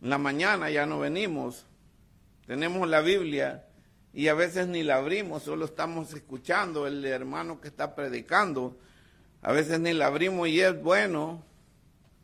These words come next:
Si no la abre, no está leyendo lo que está leyendo el hermano,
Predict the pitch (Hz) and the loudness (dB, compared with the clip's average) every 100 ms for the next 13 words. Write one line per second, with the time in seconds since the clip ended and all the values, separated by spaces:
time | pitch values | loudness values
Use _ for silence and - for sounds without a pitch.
0 | _ - 180 190 214 226 180 233 208 147 | _ -2 0 2 4 4 6 6 4 2
1 | 151 160 - _ _ _ - 156 190 185 | -4 -6 -14 _ _ _ -6 -6 -4 -2
2 | 214 202 175 185 190 151 143 135 - 117 | -2 0 0 0 0 -2 -2 -6 -8 -6
3 | 147 165 170 170 170 156 135 160 185 156 | -2 0 -2 0 0 0 0 0 0 -2
4 | 147 | -8